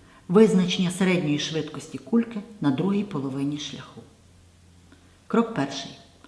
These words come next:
Використовуючи дані експерименту, отримані під час виконання завдань першого та другого – Обчислюємо середню швидкість на другій половині шляху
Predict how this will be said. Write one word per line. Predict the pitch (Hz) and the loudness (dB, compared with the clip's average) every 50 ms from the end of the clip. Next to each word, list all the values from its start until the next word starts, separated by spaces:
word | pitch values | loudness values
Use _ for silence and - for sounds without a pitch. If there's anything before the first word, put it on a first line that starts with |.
| - - - - | -20 -20 -6 -4
Використовуючи | 175 - - 233 233 - - 262 240 240 214 - - 160 | -2 2 2 2 2 2 2 4 6 6 4 4 0 0
дані | 156 160 151 139 135 | 0 2 4 4 2
експерименту, | 131 - - - 143 139 135 135 131 131 131 135 - - - - - - - - - - - | 2 0 -6 -10 -8 -6 -4 -4 -4 -4 -6 -8 -10 -14 -16 -18 -20 -20 -20 -20 -20 -20 -4
отримані | - 190 180 - 233 247 220 208 196 - | -4 0 4 6 6 8 8 6 6 4
під | - 180 - | 2 -4 -4
час | - 190 175 - - | -4 -4 -4 -4 -6
виконання | 165 - - 170 160 151 143 139 143 135 | -8 -4 -4 -2 0 2 2 2 2 2
завдань | 139 151 143 135 135 139 135 135 131 131 - - - - - - _ | 0 -2 -6 -4 -4 -2 -2 -2 -2 -4 -8 -12 -16 -20 -20 -20 _
першого | - 156 135 127 - - - 139 127 - - | -2 -2 -2 -2 -4 -8 -10 -12 -12 -12 -10
та | - 127 | -8 -8
другого – | 120 135 147 156 170 190 190 190 - - - - - - - - - - - | -6 -6 -6 -6 -6 -6 -6 -6 -8 -10 -16 -20 -20 -20 -20 -20 -20 -8 -2
Обчислюємо | - 185 175 - 277 247 - - 202 175 170 | -2 -2 2 4 2 2 4 4 4 4 2
середню | 151 - 175 170 160 143 143 143 | 2 0 -2 -2 0 0 -2 -2
швидкість | 139 - - 147 139 135 - - - - - | -4 -4 -6 -6 -6 -6 -8 -14 -16 -6 -4
на | 143 | -4
другій | 127 139 143 143 131 | -4 -2 -4 -6 -6
половині | 135 - - 143 139 135 135 131 135 131 | -8 -8 -6 -6 -4 -4 -2 -2 -2 -4
шляху | - - 160 151 - - 226 254 | -4 -8 -10 -10 -4 -2 -2 -2